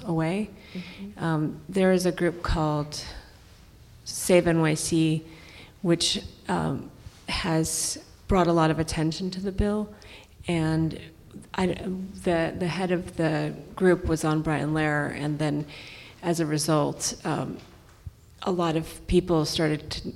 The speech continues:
Speaker 1: know about the bill, but then Gail Brewer was on a few days later and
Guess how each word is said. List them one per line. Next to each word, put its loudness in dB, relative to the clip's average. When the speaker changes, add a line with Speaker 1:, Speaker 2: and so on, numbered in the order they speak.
Speaker 1:
know 8
about 6
the 4
bill, 4
but -2
then 6
Gail 4
Brewer 8
was 2
on 2
a -8
few 0
days 2
later 2
and 4